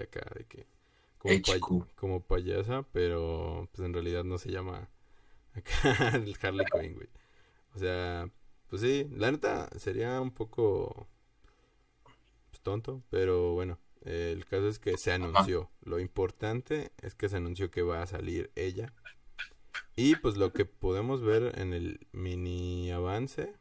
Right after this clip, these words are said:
Speaker 1: pues, básicamente es que, pues, están bailando.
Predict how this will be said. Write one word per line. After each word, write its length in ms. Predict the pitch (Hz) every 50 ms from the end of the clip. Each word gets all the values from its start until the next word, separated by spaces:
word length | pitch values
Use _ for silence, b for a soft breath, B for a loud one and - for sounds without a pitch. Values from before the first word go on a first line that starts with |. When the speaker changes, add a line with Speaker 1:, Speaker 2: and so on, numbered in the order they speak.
| - - _ _ _ _ - - - - - - - - - - -
Speaker 1:
pues, 140 | - 101 92
básicamente 640 | 95 101 104 - - 101 90 90 90 92 - 98 95 90
es 100 | 90 -
que, 560 | - 98 95 90 85 82 80 82 82 82 - -
pues, 120 | - -
están 220 | - - 95 95 92
bailando. 640 | 90 87 87 90 92 92 95 90 87 85 85 -